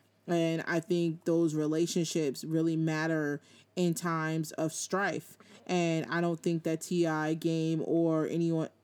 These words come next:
anyone else who spoke on the situation necessarily had a relationship of influence on Kodak Black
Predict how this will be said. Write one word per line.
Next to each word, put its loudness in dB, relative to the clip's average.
anyone 2
else -2
who 0
spoke 0
on -2
the -2
situation 0
necessarily 0
had -4
a 4
relationship 2
of -4
influence -4
on -4
Kodak -4
Black -4